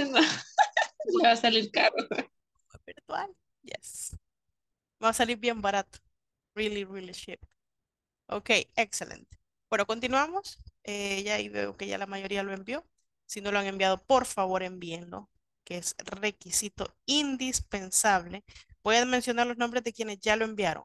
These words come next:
Speaker 2: y quienes no aparezcan, por favor, pónganse las pilas. Antonio, Joana, Janet Tatiana, Daniel Armando, Aleida Verónica, Cristian Mauricio, José Alirio,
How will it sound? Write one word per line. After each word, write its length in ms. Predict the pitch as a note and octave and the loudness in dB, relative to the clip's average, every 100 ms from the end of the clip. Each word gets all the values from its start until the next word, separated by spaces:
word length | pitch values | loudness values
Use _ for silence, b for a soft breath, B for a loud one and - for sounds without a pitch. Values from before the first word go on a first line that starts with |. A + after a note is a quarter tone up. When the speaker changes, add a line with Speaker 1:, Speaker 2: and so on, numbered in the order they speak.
| _ | _
Speaker 2:
y 100 | A3 | -16
quienes 300 | - G#3 G3 | -6 -4 -2
no 80 | G3+ | 0
aparezcan, 500 | G3+ A3 A3+ A#3+ A3 | 2 2 0 -6 -8
por 160 | G#3 | -10
favor, 320 | G#3 G3 G3+ G3+ | -8 -8 -8 -10
pónganse 380 | G#3 G#3 - | -10 -10 -10
las 100 | G#3 - | -14 -14
pilas. 440 | - - - - _ - - - _ _ _ _ _ _ _ _ _ _ _ _ _ _ | -20 -18 -18 -20 _ -20 -20 -20 _ _ _ _ _ _ _ _ _ _ _ _ _ _
Antonio, 880 | G3+ F#3+ A3+ A#3+ B3+ C4 C4+ C#4 C4+ _ _ _ _ - | -4 0 2 4 4 2 2 0 -6 _ _ _ _ 0
Joana, 760 | F#3 G3 A3+ B3 B3+ C4 C4 - _ _ _ _ _ _ - | 4 6 6 4 2 2 -2 -10 _ _ _ _ _ _ -8
Janet 300 | G3+ G3 - | -6 -6 -4
Tatiana, 840 | F3+ - A3+ B3 B3+ C4 C4 - _ _ _ _ | -4 0 4 6 6 4 2 -4 _ _ _ _
Daniel 340 | G3+ G3 F#3 | -2 -2 2
Armando, 760 | F3+ F3+ G#3+ B3 B3+ B3 C4 C4 _ _ _ _ | 2 4 4 4 2 -2 -4 -6 _ _ _ _
Aleida 420 | F#3 F#3+ F#3 F3+ | -2 0 0 -2
Verónica, 800 | F3 F#3 A3+ B3 B3+ - B3+ B3+ - _ | 0 0 0 0 -4 -2 -2 -2 -12 _
Cristian 560 | - G3 G3 - F3+ F3 | -14 -10 -8 -8 -8 -6
Mauricio, 720 | F3+ F#3 A#3 B3 - B3+ C4 _ _ _ _ - | -6 -4 -6 -8 -8 -10 -10 _ _ _ _ -8
José 320 | F#3+ F3+ F3 | -6 -6 -8
Alirio, 640 | F3+ G3 A#3+ B3 B3+ C4+ | -6 -4 -4 -2 -2 -4